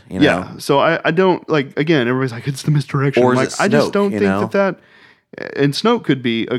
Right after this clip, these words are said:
Speaker 2: a good contender for that too. So anyways, all of that to say, like, it, the trailer does elicit a lot of questions, and they're not bad questions, but I do think that it showed just a little bit more than I preferred,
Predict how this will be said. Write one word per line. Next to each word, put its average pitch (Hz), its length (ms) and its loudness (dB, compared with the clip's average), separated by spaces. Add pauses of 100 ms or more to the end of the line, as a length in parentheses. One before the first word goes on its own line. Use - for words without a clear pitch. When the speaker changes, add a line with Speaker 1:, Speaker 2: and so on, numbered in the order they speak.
(120)
Speaker 2:
a 120 120 -4
good 117 280 -4
contender 113 340 -6
for - 120 -10
that 95 140 -8
too. 107 160 -2
So - 120 -8
anyways, 120 400 2
all 180 280 2
of 143 80 -4
that 120 200 0
to 104 60 -8
say, 107 300 -2
like, 104 180 -6
it, - 160 -10
the 135 80 -2
trailer 190 400 0
does 131 240 2
elicit 117 400 -2
a 113 40 -2
lot 110 220 -2
of 107 160 -6
questions, 120 520 -6 (540)
and 165 140 0
they're 214 100 4
not 214 240 2
bad 104 320 2
questions, 92 600 -4
but 110 380 -4
I 110 80 -8
do 120 180 -4
think 110 240 -6
that 110 100 -6
it 90 220 -6
showed 113 400 -2
just 117 160 -10
a 147 60 -8
little 170 160 -4
bit 131 120 -2
more 117 200 -4
than 110 80 -8
I 107 80 -6
preferred, 104 500 -8